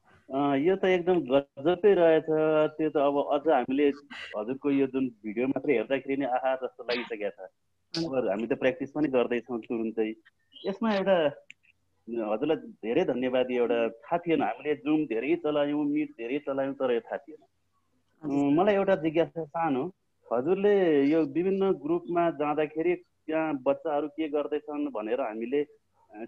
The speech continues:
Speaker 1: टिओ गर्न पनि मिल्ने रहेछ।
Speaker 2: मिल्छ सर, मिल्छ
Speaker 1: यसमा
Speaker 2: सर।
Speaker 1: चाहिँ
Speaker 2: हजुर।
Speaker 1: अब मानव पाँचवटा ग्रुप छ भने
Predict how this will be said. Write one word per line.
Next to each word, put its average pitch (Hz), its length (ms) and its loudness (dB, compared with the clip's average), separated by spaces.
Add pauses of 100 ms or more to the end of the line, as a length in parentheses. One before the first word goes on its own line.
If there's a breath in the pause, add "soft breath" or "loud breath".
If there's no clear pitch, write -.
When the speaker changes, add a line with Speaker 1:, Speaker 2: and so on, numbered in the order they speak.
(120)
Speaker 1:
टिओ 180 180 2
गर्न 160 220 0
पनि 185 160 -2
मिल्ने 113 260 -4
रहेछ। 82 220 -8 (200)
Speaker 2:
मिल्छ 277 260 4
सर, 170 440 -4
मिल्छ 202 240 -2
Speaker 1:
यसमा 160 240 -4
Speaker 2:
सर। - 40 -6
Speaker 1:
चाहिँ - 500 -10
Speaker 2:
हजुर। 143 240 -10
Speaker 1:
अब 165 60 -6
मानव 196 260 -2 (320)
पाँचवटा 202 380 -2
ग्रुप 180 280 -6
छ 175 40 4
भने 131 320 -2